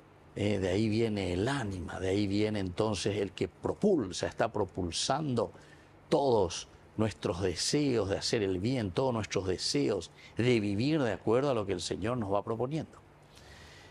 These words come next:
Aquí entonces, atención, cuando nos va diciendo, "El que diga una palabra contra el Hijo del Hombre", dice, "se le perdonará. Pero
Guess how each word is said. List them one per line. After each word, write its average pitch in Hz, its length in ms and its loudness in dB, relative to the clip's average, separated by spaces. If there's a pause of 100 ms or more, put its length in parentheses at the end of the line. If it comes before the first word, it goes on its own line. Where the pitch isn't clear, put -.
(140)
Aquí 202 200 6
entonces, 123 720 6
atención, 107 720 0 (480)
cuando 123 360 8
nos 113 220 2
va 165 140 6
diciendo, 101 720 2
"El 165 180 4
que 190 140 6
diga 262 240 6
una 127 240 6
palabra 95 500 6
contra 101 320 0
el 98 140 -4
Hijo 127 260 -2
del 113 180 0
Hombre", 90 400 -2
dice, 92 460 -2 (260)
"se 151 200 4
le 156 80 6
perdonará. 143 640 2 (1160)
Pero 98 600 6